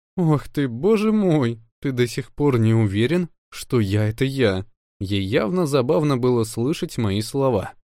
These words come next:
Ох ты, боже мой, «После того, как меня дважды попытались уничтожить,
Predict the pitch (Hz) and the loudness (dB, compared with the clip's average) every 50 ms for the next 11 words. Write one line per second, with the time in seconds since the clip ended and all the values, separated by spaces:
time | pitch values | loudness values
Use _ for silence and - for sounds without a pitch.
0 | _ _ _ _ _ - 143 131 107 90 - - - 113 104 98 92 95 113 131 | _ _ _ _ _ -6 -2 -2 -2 -2 -2 -4 -2 -2 -2 0 0 2 2 2
1 | 107 117 131 127 151 185 196 147 107 104 - - _ _ _ _ - 202 202 185 | 2 2 2 2 2 2 2 2 0 -2 -6 -10 _ _ _ _ -6 -2 -2 0
2 | - - 123 120 113 110 110 104 101 113 117 110 - 110 110 - 107 104 98 98 | 0 0 -2 -2 0 0 0 0 2 0 0 2 0 0 0 2 0 0 2 0
3 | 104 101 92 90 95 107 117 107 113 123 117 113 120 107 - 107 - 101 101 107 | -2 -2 -2 -2 -2 0 0 0 -2 -4 -4 -4 -2 -2 -2 -2 -2 -2 -2 -2
4 | 110 104 - 107 101 101 101 95 - - - 95 104 110 135 165 - - - | -2 -4 -2 -2 -2 -2 -2 -4 -6 -6 -6 -4 -2 0 0 -2 -2 -6 -12